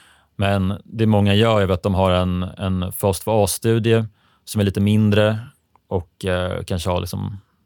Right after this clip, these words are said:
femtio, sjuttio patienter och sånt där. Och man skjuter liksom lite bredare, den är lite mer hypotesgenererande. Alltså man har kanske flera olika typer av effektmått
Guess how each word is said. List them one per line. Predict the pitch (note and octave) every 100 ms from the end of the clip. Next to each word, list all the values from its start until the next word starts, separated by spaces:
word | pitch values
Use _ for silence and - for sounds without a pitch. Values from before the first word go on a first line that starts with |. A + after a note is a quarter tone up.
| -
femtio, | G2 F2+ F2 F#2+ F2+ F2+ -
sjuttio | F#2+ -
patienter | F#2+ F#2 G2+ G2
och | F#2+
sånt | F#2+
där. | G2 F#2+ F#2+ _ _ _ _ _ _
Och | G#2+
man | G#2
skjuter | G#2+ G2 G2+
liksom | F#2 G2
lite | F#2 F#2
bredare, | G#2+ F#2+ F2+ G2 F#2+ F2
den | F#2 F#2+
är |
lite | F#2 G2+
mer | F2+
hypotesgenererande. | F2+ F#2+ G#2 F#2 E2 - G2 G2 G#2+ F#2+ F2 F#2 G#2+ G#2+
Alltså | G#2 F#2+
man | F2
har |
kanske | F2+ E2+ F2+ E2+ - _ _ _ _ _ - -
flera | A#2+ G#2 F#2+
olika | F#2 F2+
typer | G2 -
av | F2
effektmått | F2+ - G2 E2+ - -